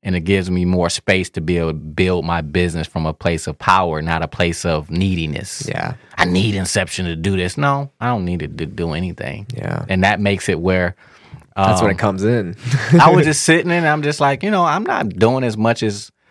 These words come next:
Speaker 1: I feel like I'm not doing as much as I was last year, and I'm not. But then next, you know, got a text, "Hey, C N N wanna come in and do a s-,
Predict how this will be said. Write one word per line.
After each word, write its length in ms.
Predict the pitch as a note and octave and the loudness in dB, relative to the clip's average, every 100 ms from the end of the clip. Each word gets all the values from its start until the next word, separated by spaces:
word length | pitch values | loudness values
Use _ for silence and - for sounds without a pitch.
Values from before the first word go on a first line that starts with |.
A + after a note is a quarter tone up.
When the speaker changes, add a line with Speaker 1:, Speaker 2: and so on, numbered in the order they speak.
| - | -2
Speaker 1:
I 80 | A2+ | 0
feel 240 | - F#3+ | 4 6
like 180 | D#3 C3 | 6 4
I'm 140 | A#2+ | 4
not 180 | A#2+ G#2 | 4 4
doing 240 | F#2+ A#2+ A2+ | 4 4 4
as 140 | G2+ | 4
much 200 | G#2+ G2+ | 4 4
as 120 | G#2+ | 4
I 60 | G2+ | 4
was 380 | F#2+ G2 F#2+ E2+ | 4 4 2 4
last 360 | G2 A#2 C#3 - | 4 2 0 -4
year, 180 | G2+ A2 | -4 -2
and 120 | G2+ | -2
I'm 140 | G#2+ | 0
not. 220 | C#3 C#3+ - | 0 -2 -4
But 200 | F2+ F2+ | -4 -2
then 220 | A#2 A#2 | 0 0
next, 200 | B2 - | -2 -2
you 60 | B2+ | 0
know, 240 | B2 C3+ - - _ | 0 -2 -12 -20 _
got 160 | F#2 F#2+ | 2 2
a 20 | |
text, 380 | - A2 - - | 2 0 0 -2
"Hey, 140 | G#2 | -2
C 200 | F#2 A#2+ | -2 -2
N 140 | A2 A2+ | 0 0
N 220 | G#2+ G2+ | 0 -2
wanna 200 | F#2+ F2+ | -2 -2
come 240 | G#2 F#2 | -2 -2
in 60 | F#2 | -2
and 80 | F2 | -4
do 140 | F2 E2+ | -2 -2
a 20 | |
s-, 140 | E2 | -4